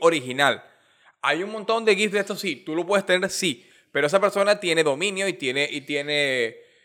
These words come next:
los derechos sobre el gif original. ¿Me entiendes? Eso no quiere decir que si algún día sacan una especie de, de Nyan Cat en físico, esa persona tenga derechos sobre todas las imágenes legales de Nyan Cat. No.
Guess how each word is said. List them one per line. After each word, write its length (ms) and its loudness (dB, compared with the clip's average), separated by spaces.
los 120 -2
derechos 320 2
sobre 300 2
el 140 -6
gif 260 -4
original. 680 0
¿Me 80 -14
entiendes? 380 0
Eso 260 4
no 80 -2
quiere 140 6
decir 260 -4
que 160 2
si 180 0
algún 220 -2
día 140 -2
sacan 280 0
una 160 -8
especie 320 0
de, 140 0
de 120 -4
Nyan 260 -2
Cat 180 -2
en 160 -6
físico, 420 -4
esa 140 -4
persona 280 -4
tenga 220 0
derechos 340 2
sobre 280 -2
todas 220 2
las 100 0
imágenes 320 -4
legales 440 0
de 300 2
Nyan 260 0
Cat. 160 -8
No. 240 -4